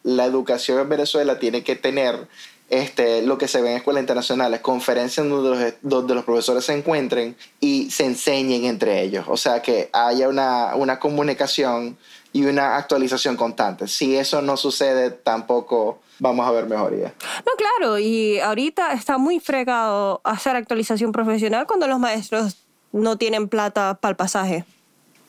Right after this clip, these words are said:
Speaker 2: o pa' comer.
Speaker 1: O pa' comer. O pa'l jamón.
Speaker 2: O pa'l jamón. No hay jamón.
Speaker 1: <laughs>
Speaker 2: O sea, el jamón se fue.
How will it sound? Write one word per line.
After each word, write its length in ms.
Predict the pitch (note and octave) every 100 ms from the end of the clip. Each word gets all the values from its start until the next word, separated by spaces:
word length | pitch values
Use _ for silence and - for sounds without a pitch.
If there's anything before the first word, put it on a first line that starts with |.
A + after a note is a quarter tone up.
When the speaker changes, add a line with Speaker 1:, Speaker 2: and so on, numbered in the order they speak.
| -
Speaker 2:
o 120 | F#3+
pa' 100 | F#3
comer. 300 | F3+ F#3 F3 - - - _ _ _
Speaker 1:
O 160 | D#3+ D#3
pa' 140 | C3+
comer. 300 | C3 A#2 A2+ - _ _ - -
O 140 | D#3+ D3+
pa'l 180 | C#3
jamón. 360 | C3+ B2 A#2+ A2 - _
Speaker 2:
O 180 | - A3
pa'l 200 | A3+ G#3
jamón. 340 | G#3 G#3 F#3 A3+
No 220 | A#3 A3
hay 140 | A3 G#3
jamón. 440 | G3+ F3+ D#3+ F3+ F3 F#4 -
Speaker 1:
<laughs> 240 | A#3+ C4+ A#3
Speaker 2:
O 100 | C4
sea, 420 | A3+ G#3+ G#3+ G#3+ - A#3
el 140 | B3+ A#3
jamón 340 | G#3+ A#3 A3+
se 160 | G#3+ F#3
fue. 360 | - F#3 E3